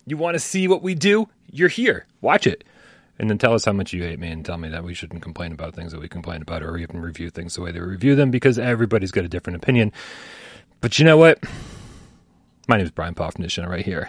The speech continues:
And to my right, all the way across the country, I keep forgetting where you live, but that's not important. It doesn't matter where you live. It matters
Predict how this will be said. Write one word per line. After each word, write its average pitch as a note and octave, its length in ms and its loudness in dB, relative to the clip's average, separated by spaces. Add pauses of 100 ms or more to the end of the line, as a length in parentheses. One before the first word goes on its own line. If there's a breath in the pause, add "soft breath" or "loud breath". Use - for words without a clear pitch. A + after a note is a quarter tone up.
And A2+ 200 0
to D#3 180 6
my C3 180 8
right, A#2 300 6 (540 soft breath)
all F#3+ 160 10
the F#3+ 80 6
way E3 160 8
across D#3 260 4
the C3+ 80 -2
country, A#2 580 4
I A2 60 -6
keep A#2 220 -2
forgetting F#2+ 280 -2
where F2+ 100 -4
you F2 120 -4
live, F2+ 220 -4
but D#3 120 2
that's - 380 2
not D3 320 2
important. A#2 640 0
It E2+ 80 -14
doesn't D#3+ 360 2
matter B2 240 2
where G#2+ 220 0
you A2+ 260 0
live. G2+ 440 0 (1120)
It - 180 -6
matters G#2+ 520 0